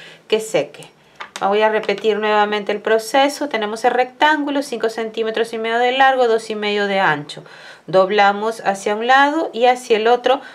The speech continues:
formando una especie de triángulo.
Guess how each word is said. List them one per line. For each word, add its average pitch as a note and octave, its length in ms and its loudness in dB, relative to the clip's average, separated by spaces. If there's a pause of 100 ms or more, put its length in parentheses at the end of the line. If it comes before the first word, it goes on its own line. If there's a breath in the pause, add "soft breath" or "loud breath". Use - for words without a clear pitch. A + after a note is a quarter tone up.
(160 loud breath)
formando A3 680 2
una A3 200 -2
especie B3 600 2
de D#4 260 2 (600 soft breath)
triángulo. D3 840 0